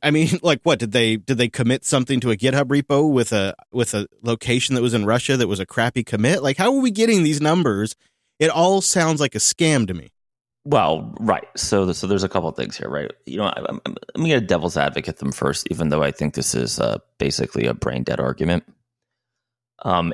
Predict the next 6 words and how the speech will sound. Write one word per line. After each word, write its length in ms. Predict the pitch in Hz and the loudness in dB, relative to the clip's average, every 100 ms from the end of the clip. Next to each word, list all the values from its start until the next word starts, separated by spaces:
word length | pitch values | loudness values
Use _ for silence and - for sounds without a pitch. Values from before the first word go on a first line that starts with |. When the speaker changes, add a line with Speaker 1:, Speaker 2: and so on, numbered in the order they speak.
| - | 0
Speaker 2:
it 120 | 113 | 2
is 240 | 110 104 - | 2 0 -4
true 680 | - - 226 95 65 98 160 - - _ _ _ _ _ - | -4 0 2 2 0 -4 -6 -12 -20 _ _ _ _ _ -10
that, 380 | - 90 82 - _ _ _ _ _ | -2 0 0 -4 _ _ _ _ _
you 100 | 104 | -2
know, 360 | 90 80 87 | 0 0 0